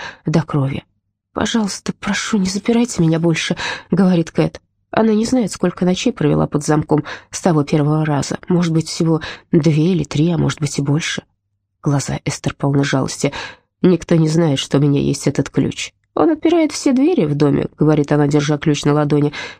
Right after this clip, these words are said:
"Идемте, сядем на кровать, я вам вымою руки. Боже, сколько занос". "Я сама могу, ва-, мадам. В-, вам нет нужды утруждать себя", —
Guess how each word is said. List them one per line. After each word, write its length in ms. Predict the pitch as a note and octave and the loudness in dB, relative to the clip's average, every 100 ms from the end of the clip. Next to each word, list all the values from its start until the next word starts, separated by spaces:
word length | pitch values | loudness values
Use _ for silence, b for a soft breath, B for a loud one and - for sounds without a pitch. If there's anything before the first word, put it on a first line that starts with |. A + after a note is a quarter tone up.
| - | 0
"Идемте, 500 | C#4 E4+ C4+ - D#3 | 2 4 2 0 -2
сядем 300 | - A3 F#3 | 0 2 2
на 80 | |
кровать, 480 | F#3+ A3 F#3 C3+ - | 2 0 0 0 -2
я 160 | G#3 G3 | 0 0
вам 200 | F3+ F3+ | 0 2
вымою 320 | G3+ F3 G3 | 2 2 2
руки. 300 | F#3 C#3 - B B B | 0 0 -2 B B B
Боже, 480 | A#3 A#3+ B3+ C#3 - | 0 4 4 2 -2
сколько 360 | - B3 - D#3+ | -2 -2 0 0
занос". 480 | F#3 D3+ - - _ _ _ - | 0 -2 -6 -10 _ _ _ -8
"Я 280 | - B3 A#3+ - | 0 2 2 -2
сама 360 | - C4 C#4 | -2 2 2
могу, 240 | A3 E3+ E3 | 2 2 2
ва-, 180 | F3 - | 0 2
мадам. 400 | G3 E3+ E3 E3+ B B - | 0 2 2 2 B B -2
В-, 260 | D#2 G#3 | 2 2
вам 180 | G#3+ A#3 | 2 4
нет 180 | C4 B3+ | 4 2
нужды 400 | G3+ G3 G#3 A3+ | 0 2 2 2
утруждать 480 | F#3 G3+ G3 G#3+ A#3+ | 2 2 2 2 0
себя", — 280 | - D#3+ | 0 0